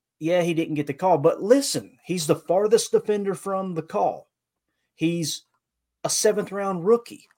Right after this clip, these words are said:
playing his first year in the league. Like, he was giving him every single out.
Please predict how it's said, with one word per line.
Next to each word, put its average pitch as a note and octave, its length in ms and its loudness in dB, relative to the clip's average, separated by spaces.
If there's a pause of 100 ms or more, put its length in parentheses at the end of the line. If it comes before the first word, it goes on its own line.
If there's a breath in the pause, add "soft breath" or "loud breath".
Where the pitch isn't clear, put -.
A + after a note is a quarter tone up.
playing E3 260 -2
his D#3 120 -2
first E3 320 -6
year F3+ 100 -6
in E3+ 100 -6
the D#3 60 -4
league. E3 320 -2
Like, C#3 160 -2
he G#3 100 -2
was E3+ 180 -2 (320 loud breath)
giving F#3+ 240 4
him C#3 180 4
every E3 360 -2
single D3 400 -2
out. C#3 320 -4